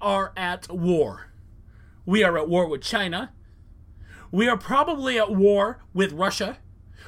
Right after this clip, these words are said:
We are probably at war with Iran. But this battle is not being fought with conventional means.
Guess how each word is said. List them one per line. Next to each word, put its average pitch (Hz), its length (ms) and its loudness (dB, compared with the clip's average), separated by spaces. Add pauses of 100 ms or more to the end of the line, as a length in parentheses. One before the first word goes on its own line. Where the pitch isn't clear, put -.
(120)
We 226 180 2
are 233 120 0
probably 220 540 0
at 180 140 -6
war 175 400 -2 (160)
with 196 200 4
Iran. 180 680 0 (680)
But 202 300 -4
this 208 320 -2
battle 269 480 4
is 190 220 -4
not 208 360 0
being 208 280 -6
fought 240 420 0
with 190 180 -4
conventional 190 680 -6
means. 180 680 -6